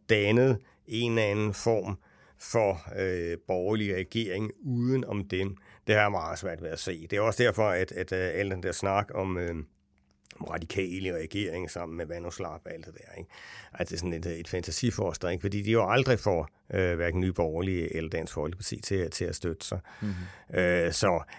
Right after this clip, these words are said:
Speaker 1: så de har stadigvæk, øh, en, en, en rolle at spille. De, øh, altså, det der med D F i regeringen, ikke? Det er jo mildt sagt skudt ud i, øh, i fremtiden, men,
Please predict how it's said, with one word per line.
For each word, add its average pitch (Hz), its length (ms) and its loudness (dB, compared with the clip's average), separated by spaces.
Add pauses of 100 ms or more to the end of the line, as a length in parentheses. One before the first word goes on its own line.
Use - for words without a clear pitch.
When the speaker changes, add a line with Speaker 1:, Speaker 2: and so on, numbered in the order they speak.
Speaker 1:
så 107 120 -4
de 98 120 0
har 120 200 8
stadigvæk, 139 520 10
øh, 107 420 10
en, 101 140 4
en, 95 240 4
en 95 160 4
rolle 87 320 6
at 107 120 6
spille. 110 440 6
De, 104 280 6
øh, 90 360 6
altså, 87 220 -2
det - 380 2
der 113 140 6
med 87 300 2
D 98 400 2
F - 60 -6
i 98 100 0
regeringen, 107 540 2
ikke? 101 120 2
Det 101 80 6
er 104 40 6
jo 90 300 4
mildt 95 200 -2
sagt 87 220 -2
skudt 92 240 -2
ud 98 120 -2
i, 98 160 2
øh, 90 200 4
i 92 80 -2
fremtiden, 87 680 -2
men, 80 180 -2